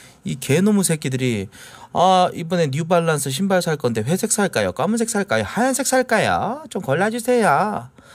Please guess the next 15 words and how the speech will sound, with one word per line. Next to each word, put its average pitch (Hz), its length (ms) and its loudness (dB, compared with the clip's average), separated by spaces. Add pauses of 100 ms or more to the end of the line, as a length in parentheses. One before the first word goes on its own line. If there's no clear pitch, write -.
(280)
이 135 120 -4
핑거 240 380 0
프린세스 226 680 -2
개놈의 147 460 0
새끼들. 104 500 -4 (720)
어디다 233 420 4
그냥 196 340 2
지 240 240 2
자아로 196 480 4
지가 190 280 0
고르면 180 520 2
지가 180 260 0
점심에 170 440 0
뭘 131 220 2
처먹을지, 110 580 -4